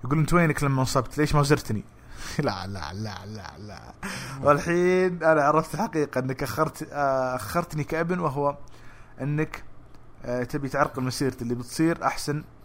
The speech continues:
من مسيرتك، ويضرب لحد ما يعض الأرض. وإيش رأيك بتيم جلوريوس جيتارز كهيل لايس ورود؟" حلو الاسم جلوريوس جيتارز. نرجع لموضوع جيسون. تخيل جيسون يجي رو يقول: "ليش ما زرتني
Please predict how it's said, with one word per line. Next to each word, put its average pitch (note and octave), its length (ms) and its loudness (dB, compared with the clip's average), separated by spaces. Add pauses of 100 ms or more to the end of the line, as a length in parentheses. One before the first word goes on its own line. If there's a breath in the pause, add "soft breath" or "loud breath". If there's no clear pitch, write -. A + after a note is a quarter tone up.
(300)
من B2+ 140 -2
مسيرتك، B2 580 -2 (640 soft breath)
ويضرب C3+ 420 4
لحد C3 300 0
ما C3+ 100 0
يعض B2+ 220 2
الأرض. D3 300 6 (240)
وإيش C#3+ 220 -2
رأيك C3+ 280 4
بتيم D#3+ 360 -2
جلوريوس D3 760 2
جيتارز B2 560 -2 (240)
كهيل B2+ 340 -4 (140)
لايس C3+ 360 6
ورود؟" A2 240 -6 (680 soft breath)
حلو A3+ 240 6
الاسم A2+ 340 6
جلوريوس A2 440 4
جيتارز. - 300 0 (400 loud breath)
نرجع A3 240 12
لموضوع E3 420 12
جيسون. C3 360 6 (420)
تخيل D#3+ 440 12
جيسون C#3+ 340 8
يجي C3 520 8
رو C3 280 10
يقول: C3+ 200 8
"ليش C3+ 160 10
ما C3 120 12
زرتني B2 480 6